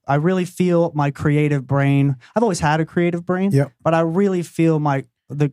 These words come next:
Speaker 1: my creative side is really trying to jump out of my head because I want to write more jokes already, but I know I, I'm, like, too, too, oh, not too eager to do it, but very eager to want to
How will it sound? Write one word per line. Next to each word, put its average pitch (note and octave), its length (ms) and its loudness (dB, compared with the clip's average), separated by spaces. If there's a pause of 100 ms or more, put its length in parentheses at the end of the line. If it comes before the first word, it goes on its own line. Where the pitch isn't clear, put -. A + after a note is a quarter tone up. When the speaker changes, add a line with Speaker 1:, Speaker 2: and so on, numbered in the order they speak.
Speaker 1:
my C#3 340 0
creative D3 440 0
side C3 280 -2
is C3 120 -4
really C#3 500 0 (540)
trying D3 460 0
to D3+ 120 -2
jump C3+ 400 -2
out A#2+ 180 -2
of A#2 120 -12
my - 140 -10
head - 300 -10
because C#3 400 0
I D3 120 2
want D#3+ 320 -2
to E3+ 100 -2
write C#3+ 400 -2
more E3+ 280 2
jokes E3 480 -2
already, D#3+ 500 -2 (400)
but C#3 220 0 (120)
I C#3+ 140 0
know C#3+ 300 2
I, C#3 220 -2 (260)
I'm, C#3 120 0
like, C3 160 0 (300)
too, E3+ 240 -2 (140)
too, A3+ 220 -2
oh, D#3+ 80 2
not G#3 200 -2
too F3 200 0
eager C3+ 180 0
to C3 80 -2
do C3 160 0
it, B2+ 80 -6
but A2+ 80 -8 (160)
very D#3 300 0
eager D3 280 -2
to - 160 -2
want C3+ 280 -2
to C3 220 0